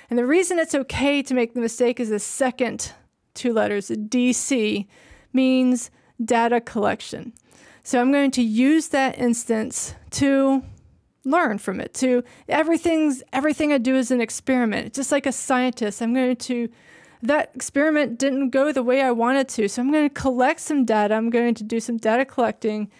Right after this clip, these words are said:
and I'm gonna learn from that instance. So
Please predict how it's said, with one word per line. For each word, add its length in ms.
and 100
I'm 60
gonna 300
learn 580
from 640
that 360
instance. 760
So 440